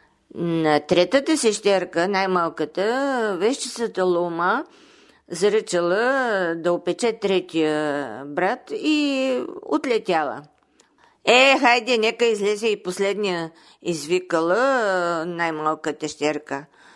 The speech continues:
Тогава братята пак, а, изтикали Глупчо, а той отново легнал напряки на лопатата и,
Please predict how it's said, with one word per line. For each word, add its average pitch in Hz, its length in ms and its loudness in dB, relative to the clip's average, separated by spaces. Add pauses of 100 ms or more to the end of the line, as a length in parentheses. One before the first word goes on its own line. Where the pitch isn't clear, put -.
(600)
Тогава 190 340 4
братята 302 540 2
пак, 339 320 0
а, 226 460 2
изтикали 185 1000 0
Глупчо, 208 680 -2 (260)
а 269 280 0
той 294 360 0
отново 277 640 0
легнал 247 560 0
напряки 185 560 -2
на 160 140 -4
лопатата 180 680 -4
и, 339 440 0